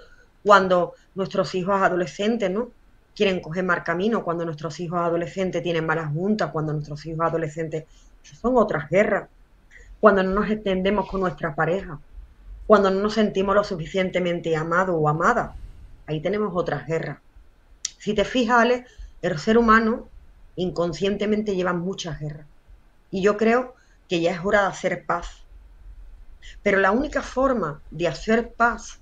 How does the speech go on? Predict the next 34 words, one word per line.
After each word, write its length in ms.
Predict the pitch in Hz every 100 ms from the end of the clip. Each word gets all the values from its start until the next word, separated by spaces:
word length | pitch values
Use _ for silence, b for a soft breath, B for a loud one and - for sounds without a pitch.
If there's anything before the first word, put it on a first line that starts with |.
| -
o 140 | 175
vivir 260 | 160 156 190
en 220 | 220 156
paz 480 | 151 208 202 - - _ _ _ - _ - - - -
es 120 | 160
quitándole 580 | - 185 170 185 180 143
la 80 | 135
atención 500 | 135 131 - 131 135
a 60 |
la 100 | 123
guerra. 340 | - 80 - - - - - - - - - - - - - - - B B B
Y 80 | -
la 140 | 147
única 300 | 151 214 233
forma 380 | 220 214 208 190
de 100 | 147
poder 280 | 139 123 151
experimentar 720 | - - 135 131 127 127 156
la 240 | 180 180
paz 340 | 202 190 - - - - - - - - - - - - - - -
es 360 | 165 175 - -
dando 380 | 156 156 165
gracias 420 | 170 165 - 190 -
por 140 | 147
esa 280 | 147 165 151
paz 200 | 165 175
que 140 | - 180
ya 120 | 180
se 100 | 170
está 160 | 147
dando 260 | 160 151 151
en 100 | 147
mi 80 | 135
vida 360 | 143 151 147